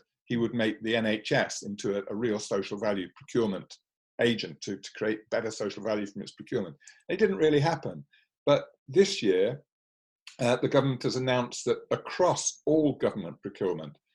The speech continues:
it will now be prioritising social value. Uh,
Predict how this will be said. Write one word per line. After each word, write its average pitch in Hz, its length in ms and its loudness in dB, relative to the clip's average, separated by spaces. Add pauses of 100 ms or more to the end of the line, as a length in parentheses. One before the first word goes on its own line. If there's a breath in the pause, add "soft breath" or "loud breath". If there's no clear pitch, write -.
(140)
it 117 160 -4
will 117 80 -2
now 120 240 2
be 110 120 -4
prioritising 101 1080 -4 (220)
social 104 360 -2
value. 98 400 0 (760)
Uh, 107 280 2